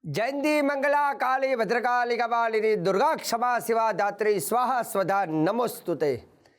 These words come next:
જય ભગવાન મિત્રો, હું છું પ્રફુલભાઈ પંડ્યા. ભક્તિ સંદેશ કાર્યક્રમની અંદર આપનું સ્વાગત છે.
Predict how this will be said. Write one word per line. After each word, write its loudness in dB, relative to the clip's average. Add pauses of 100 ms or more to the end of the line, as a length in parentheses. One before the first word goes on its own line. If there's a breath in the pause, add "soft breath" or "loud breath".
(400 soft breath)
જય -2
ભગવાન -2
મિત્રો, -2 (540 loud breath)
હું 2
છું 2
પ્રફુલભાઈ 2
પંડ્યા. 0
ભક્તિ 0
સંદેશ 0
કાર્યક્રમની 0
અંદર 2
આપનું -2
સ્વાગત -2
છે. -12